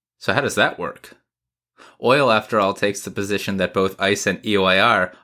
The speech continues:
are its clients on petition for review, meaning that technically Miss Doyle, who again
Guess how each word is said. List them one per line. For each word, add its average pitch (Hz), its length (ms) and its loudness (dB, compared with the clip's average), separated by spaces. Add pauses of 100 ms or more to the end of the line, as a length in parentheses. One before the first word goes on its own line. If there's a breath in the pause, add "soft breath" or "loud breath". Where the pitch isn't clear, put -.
are 113 100 4
its 98 200 -2
clients 117 460 -4
on 92 140 -2
petition 92 420 -6
for 90 240 -4
review, 95 460 -6 (240)
meaning 120 220 0
that 104 180 2
technically 90 500 -2
Miss 90 220 -6
Doyle, 95 520 -2
who 104 120 0
again 85 460 -2